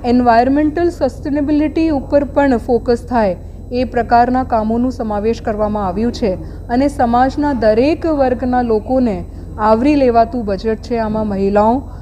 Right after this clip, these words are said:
બાળકો, સિનિયર સિટીઝન્સ, શહેરી ગરીબો, દિવ્યાંગો અને બીજા તમામ વર્ગના લોકોના સર્વાંગી વિકાસ માટેનું આ બજેટ છે. અ, પરફોર્મન્સ પણ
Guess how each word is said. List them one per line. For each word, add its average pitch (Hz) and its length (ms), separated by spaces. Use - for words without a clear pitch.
બાળકો, 226 600
સિનિયર 247 320
સિટીઝન્સ, 262 680
શહેરી 247 340
ગરીબો, 254 600
દિવ્યાંગો 208 880
અને 247 360
બીજા 226 400
તમામ 247 520
વર્ગના 226 480
લોકોના 208 560
સર્વાંગી 240 540
વિકાસ 226 440
માટેનું 208 640
આ 196 80
બજેટ 190 400
છે. 233 220
અ, 202 240
પરફોર્મન્સ 254 720
પણ 320 320